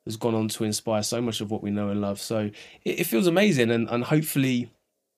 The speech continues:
others will follow suit, you know, other universities, other education providers, because there's, there's been a big problem. We know that. There's been a big problem in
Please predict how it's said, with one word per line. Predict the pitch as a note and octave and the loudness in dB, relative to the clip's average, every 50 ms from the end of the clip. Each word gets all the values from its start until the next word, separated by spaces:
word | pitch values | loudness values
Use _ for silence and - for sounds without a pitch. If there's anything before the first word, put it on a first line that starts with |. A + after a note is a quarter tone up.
| _ _ - | _ _ -6
others | A#2 A#2+ A#2 B2+ A#2+ | -4 -2 -2 -2 -2
will | B2+ B2+ A#2+ | -2 -4 -4
follow | - - C3+ C3 | -2 -2 -2 0
suit, | C3 - - G3 F#3 B2+ - - - _ | 0 0 2 2 2 2 0 -4 -12 _
you | - A2 | -6 -4
know, | G#2+ A2 A2+ | -2 -2 0
other | - G2 A#2 A2 A#2 | 0 0 0 0 2
universities, | A2+ A#2 A#2 A2+ A2+ A#2 A#2 A2+ - - A#2 A#2 A2+ A2 | 2 2 2 2 2 2 2 0 -2 -2 0 0 0 0
other | A#2 A2+ A2 | -2 -2 -2
education | - A2+ A2 A2 - A#2 A2+ A2 - A2+ G#2+ | -4 -4 -4 -4 -2 -2 0 0 0 -2 -2
providers, | G#2+ G#2+ A2+ A2+ A2 A2+ G#2+ A2 A2 A2 | -2 0 2 2 2 2 2 0 -2 -4
because | - - B2+ - F3+ E3+ D#3+ - - - - - - _ _ | -6 -6 2 2 2 2 2 -4 -12 -18 -18 -20 -20 _ _
there's, | - B3+ A#3+ - - | -6 -4 -4 -4 -4
there's | - A3 G#3 | -4 -2 0
been | A3 A#3 G#3 | 2 2 2
a | |
big | E3 E3 C#3 - | 2 0 -2 -2
problem. | - B2 A2 - G#2 G#2 | -2 -2 -2 0 0 0
We | C3+ D#3 | 2 2
know | C3+ A2 | 2 2
that. | G2+ G#2+ A#2+ D3 D#3 | 2 2 2 2 2
There's | D3+ D3+ D3+ | 0 -4 -2
been | - D#3+ | -2 -2
a | D#3 | 0
big | D#3 D#3 D#3 | 0 -2 -4
problem | D#3 - C#3 A#2+ A#2+ B2 A2+ A2+ | -2 -2 -2 0 0 0 2 2
in | A2+ A2+ A2+ A2+ A2 A2 | 2 2 2 0 -2 -4